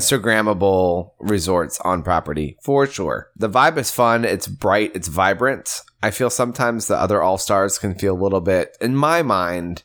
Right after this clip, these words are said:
I'm not a big, like, as much as I like Pop Century, I am not a fan of the theming.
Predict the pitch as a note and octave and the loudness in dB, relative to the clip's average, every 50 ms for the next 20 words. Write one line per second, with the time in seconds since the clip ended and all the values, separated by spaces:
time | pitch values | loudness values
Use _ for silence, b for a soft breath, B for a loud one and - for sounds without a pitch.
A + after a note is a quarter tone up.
0 | _ - - C#3 E3 D#3+ D3+ C#3+ C3 C3 G#2+ - A#2 - - B2+ - - - D#2 | _ -4 -2 0 2 2 2 2 2 0 -2 -4 -4 -2 -2 -2 -2 -2 -2 -2
1 | A2 A2+ A2+ A#2 B2 C3 - C3 B2+ A#2 G#2 G2 G2+ G#2 - - - G#2 - - | -2 -2 0 -2 -2 -2 0 0 0 2 2 2 0 -2 -2 -4 -4 -4 -4 -2
2 | - A2+ A2+ - - D3+ D3+ C#3+ - - A#2+ D3 D3+ C3+ B2+ A#2 G#2+ G#2 F#2+ - | -2 -2 -2 0 0 0 0 0 0 0 0 0 0 2 2 2 2 0 0 0
3 | - A2 G#2+ G#2 G#2+ G2 F2 G2 E2 - - G#2 G#2 A2+ C3 D3+ D#3+ F3 E3+ D#3 | 0 0 2 2 0 0 0 0 0 0 0 0 0 0 0 0 0 -2 -4 -6